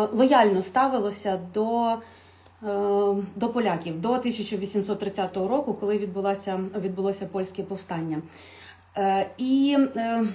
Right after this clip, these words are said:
Мархоцький не дозволяв е, такого ослуху, е, загальнодержавним якимось нормам, але, е, все, що відбувалося всередині його держави,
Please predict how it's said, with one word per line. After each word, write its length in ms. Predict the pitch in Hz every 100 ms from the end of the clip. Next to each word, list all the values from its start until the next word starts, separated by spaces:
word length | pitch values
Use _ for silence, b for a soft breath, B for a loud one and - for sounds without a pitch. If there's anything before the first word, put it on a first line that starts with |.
| B B B B - - -
Мархоцький 760 | 214 220 - 349 - - 240 -
не 280 | 226 233 285
дозволяв 800 | 233 262 214 247 247 233 196 - B B B B -
е, 400 | 190 185 185 185 190 - -
такого 460 | 226 262 220 - 262
ослуху, 800 | 262 - 208 196 - 190 180 180 -
е, 280 | 185 180 180
загальнодержавним 880 | 185 208 233 208 190 185 190 185 180
якимось 440 | 175 190 190 -
нормам, 500 | 254 349 370 226 185 - B B B
але, 300 | 208 214 254
е, 240 | 349 381 370 233 226 226 214 -
все, 520 | - 302 302 302 -
що 280 | - - 240
відбувалося 580 | 220 208 233 220 214 202
всередині 480 | 220 208 202 202
його 140 | 202 190
держави, 480 | 202 220 302 277